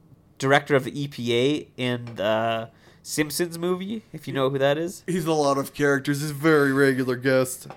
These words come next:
Speaker 1: Oh, he's so good. Like, uh, Hank Scorpio is the best. And he's like, "Oh, there's, <laughs> I'll let
Speaker 2: Now,
Speaker 1: you"
Speaker 2: now you die, Mister Bunt, <laughs> and a cheap funeral. <laughs>
Speaker 1: <laughs> Yeah.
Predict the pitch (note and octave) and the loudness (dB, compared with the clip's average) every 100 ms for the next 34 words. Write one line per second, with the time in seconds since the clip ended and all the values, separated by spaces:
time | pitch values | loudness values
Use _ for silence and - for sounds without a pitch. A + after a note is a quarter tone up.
0 | - D3+ C#3 D3+ D3 - - G#3 G3+ F#3 | -8 -4 -4 -2 -2 -2 -2 -2 -2 -2
1 | - F#3 E3 C#3 C#3 D3 D3+ - - - | 2 4 4 0 -4 0 0 0 -14 -16
2 | - - D#3+ F#3+ F#3 D#3+ E3 E3 D3+ C3+ | -16 -8 -2 -2 0 4 4 4 0 0
3 | B2 A#2 A#2+ - - _ _ - - _ | 0 -2 -2 -10 -20 _ _ -20 -20 _
4 | _ _ _ - D3+ E3 D#3 D#3+ B2+ B2 | _ _ _ -2 0 0 0 2 2 0
5 | A#2+ - _ _ _ _ _ - D#3+ C#3 | -2 -10 _ _ _ _ _ -2 0 0
6 | D#3 C#3+ - _ _ _ _ - - - | -2 -4 -10 _ _ _ _ -16 -16 -20
7 | - _ _ _ _ - G#3+ F#3+ G3 - | -20 _ _ _ _ 6 8 8 6 2
8 | G#3+ B3 A#3+ A3+ G#3+ F#3 B3+ B3+ G#3 F3+ | 2 6 6 6 4 8 10 10 10 8
9 | F3+ - F3+ C#3 E3+ A3 B3+ - - - | 4 6 4 6 8 8 6 0 -16 -18
10 | - - D3 F#3+ - D#4 D#4 D#4+ C#4+ A3+ | -10 -8 -2 2 6 6 8 8 10 6
11 | - - - - G#3+ G#3+ G3+ F#3 | 4 -8 -2 2 6 6 8 8